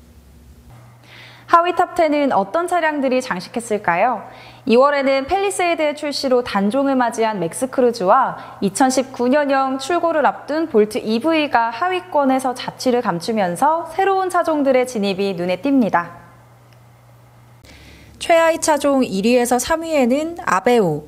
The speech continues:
임팔라, 볼트가 나란히 이름을 올렸는데요. 아베오는 단 한 대,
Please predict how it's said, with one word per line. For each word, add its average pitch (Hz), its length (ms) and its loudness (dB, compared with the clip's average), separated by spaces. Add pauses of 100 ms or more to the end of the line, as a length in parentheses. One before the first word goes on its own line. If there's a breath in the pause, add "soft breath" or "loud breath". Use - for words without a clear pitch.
임팔라, 208 720 2 (340 loud breath)
볼트가 262 500 2
나란히 185 400 -2
이름을 247 360 0
올렸는데요. 185 800 0 (400 loud breath)
아베오는 285 640 2
단 208 240 -2
한 320 240 -2
대, 175 260 0